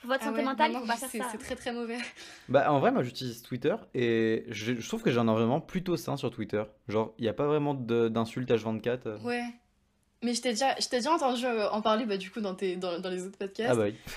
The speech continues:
Speaker 2: Et genre, c'est, enfin, tu sais, tu dis que t'apprends plein de choses et tout. Et moi, vraiment, j'ai l'impression que Twitter, c'est un truc rempli de, de gens qui ont la haine et qui veulent te défoncer. <laughs>
Speaker 3: Alors, c'est beaucoup ce que les, c'est beaucoup ce que les créateurs racontent parce qu'ils se font tous démolir sur Twitter.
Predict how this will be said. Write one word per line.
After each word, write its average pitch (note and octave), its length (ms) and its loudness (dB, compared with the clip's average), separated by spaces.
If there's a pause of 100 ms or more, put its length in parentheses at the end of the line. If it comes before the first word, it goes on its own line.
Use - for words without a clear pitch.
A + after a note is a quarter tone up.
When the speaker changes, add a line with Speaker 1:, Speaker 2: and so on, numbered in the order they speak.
Speaker 2:
Et A3 40 0
genre, G#3 200 2
c'est, - 100 -10
enfin, G#3+ 220 -2
tu C4 80 -4
sais, C#4 40 -4
tu B3+ 120 -6
dis A#3+ 80 -2
que - 60 -10
t'apprends G3+ 260 0
plein G3+ 120 0
de G#3 60 0
choses B3+ 220 -2
et B3 80 -2
tout. B3+ 180 -8 (400)
Et G3+ 100 0
moi, A3+ 140 4
vraiment, A3+ 200 0
j'ai A3 60 -2
l'impression G#3+ 240 -2
que A3+ 40 -8
Twitter, A3 240 -2
c'est - 80 -8
un F#3+ 80 -4
truc G#3+ 200 -8
rempli G3 280 -6
de, F#3 140 -6
de G3 200 -2
gens G3+ 200 0
qui - 160 -8
ont F#3 80 -2
la F3+ 180 -4
haine G#3 380 2
et G3 40 -4
qui F#3 200 -12
veulent F3+ 260 -4
te G3+ 100 -8
défoncer. G#3+ 640 0 (200)
<laughs> - 160 -12
Speaker 3:
Alors, C#3 260 6
c'est - 160 -4
beaucoup E3+ 380 -4
ce - 160 -10
que E3 40 -2
les, A#2+ 600 2 (240)
c'est - 140 0
beaucoup B2 180 0
ce G3+ 80 -4
que D#3+ 60 0
les A2 100 2
créateurs C#3+ 480 2
racontent C3+ 340 2
parce A2 160 -2
qu'ils A#2 140 -4
se - 60 -14
font A2 160 -2 (120)
tous D3+ 200 -4
démolir A#2 420 4
sur G#2+ 140 -2
Twitter. G2+ 280 -2